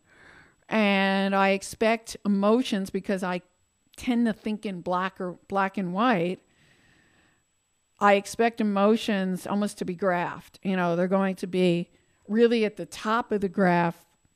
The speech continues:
the day that I put 'em to sleep. And then they're gonna go downhill and downhill and downhill, you know, pretty fast 'cause, okay, I'm over it.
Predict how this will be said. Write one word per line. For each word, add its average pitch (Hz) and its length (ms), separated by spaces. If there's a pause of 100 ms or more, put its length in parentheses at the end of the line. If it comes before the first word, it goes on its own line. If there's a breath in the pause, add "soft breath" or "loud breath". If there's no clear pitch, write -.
(1040)
the 208 120
day 190 600 (1080)
that 202 160
I 185 120
put 214 180
'em 190 140
to 175 60
sleep. 175 480 (1000)
And 202 180
then 208 140
they're 202 120
gonna 190 160
go 185 140
downhill 196 460
and 190 80
downhill 180 440
and 175 100
downhill, 170 640
you 180 140
know, 160 60
pretty 170 280
fast 190 440
'cause, 180 140
okay, 196 260
I'm 180 120
over 190 300
it. - 160